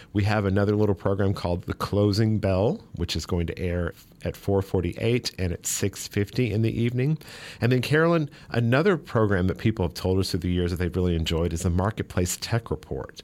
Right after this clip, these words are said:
And we are bringing that program to one thirty-five in the afternoons as well. So we're adding a little bit more of Marketplace here or there. And then Think, and Carolyn, you know what a great program Think is.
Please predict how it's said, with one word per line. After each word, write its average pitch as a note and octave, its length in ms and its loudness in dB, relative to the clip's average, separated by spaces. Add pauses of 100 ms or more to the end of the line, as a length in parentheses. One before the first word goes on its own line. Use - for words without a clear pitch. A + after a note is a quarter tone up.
And F2 200 0
we G2+ 120 4
are G2 80 4
bringing F2+ 400 0
that F#2 220 0
program E2+ 640 -2
to D#2+ 420 -2 (520)
one F#2+ 460 2 (160)
thirty-five F2 840 0
in F#2 120 -2
the E2 140 -2
afternoons D2 880 -6
as D#2 180 -4
well. D2 380 -8
So - 240 -2
we're F2 160 -2
adding C3 380 2
a A#2 40 4
little A#2 220 2
bit G#2+ 180 2 (140)
more G#2+ 240 2
of G#2+ 80 2
Marketplace G2 640 0
here G2+ 200 2
or G2+ 40 2
there. G#2 320 2
And A2+ 180 2
then B2 160 4
Think, - 600 0
and G#2 160 -2
Carolyn, A2 320 4
you G#2+ 120 6
know C3 140 4
what G#2 100 6
a F#2+ 40 2
great F2 180 -2
program F2 380 0
Think A2 340 0
is. G2+ 400 -8